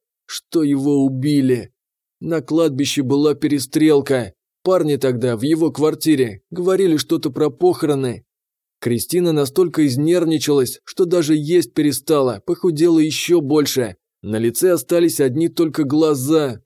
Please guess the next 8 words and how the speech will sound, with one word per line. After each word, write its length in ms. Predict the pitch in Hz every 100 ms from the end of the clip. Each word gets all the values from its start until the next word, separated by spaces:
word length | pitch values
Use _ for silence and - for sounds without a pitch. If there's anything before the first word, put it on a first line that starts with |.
| -
воспаленные, 880 | 131 156 - 135 135 160 151 135 143
лихорадочно 800 | 180 - 151 151 135 131 139
горящие. 840 | 120 139 139 139 135 131 123 101 - _ _ -
На 160 | 196 165
лекциях 460 | 170 160 - 127
сидела 420 | - 147 143 156
как 200 | 143 135
сомнамбула, 800 | - 147 143 156 151 131 127 107